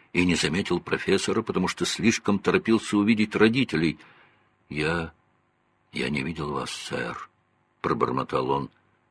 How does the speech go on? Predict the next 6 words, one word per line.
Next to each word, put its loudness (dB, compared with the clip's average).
«Странно, 0
каким 2
близоруким 0
делает -2
человека -6
невидимость», -10